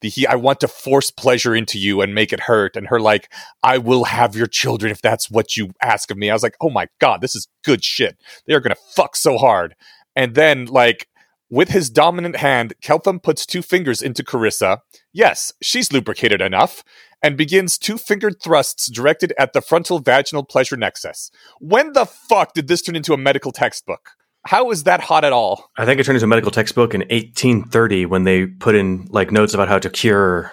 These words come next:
Speaker 2: uh, hysteria in women.
Speaker 1: I mean, at least then the women got off. <laughs>
Speaker 2: That, I mean, that, that was the goal, right?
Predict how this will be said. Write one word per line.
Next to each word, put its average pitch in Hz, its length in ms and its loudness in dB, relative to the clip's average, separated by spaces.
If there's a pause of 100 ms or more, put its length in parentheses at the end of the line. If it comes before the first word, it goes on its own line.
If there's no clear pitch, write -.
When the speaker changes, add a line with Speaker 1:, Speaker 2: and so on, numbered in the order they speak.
Speaker 2:
uh, 90 460 0 (420)
hysteria 107 680 2
in 90 140 -4
women. 85 380 -4 (280)
Speaker 1:
I 127 60 0
mean, 135 260 -4
at 127 140 0
least 196 240 -4
then 151 100 2
the 156 80 2
women 135 240 2
got 117 160 4
off. 98 480 2
<laughs> 107 60 2 (760)
Speaker 2:
That, 123 180 2
I 123 60 2
mean, 110 300 2
that, 113 340 2
that 113 220 2
was 107 100 0
the 107 80 0
goal, 90 300 2
right? 87 200 0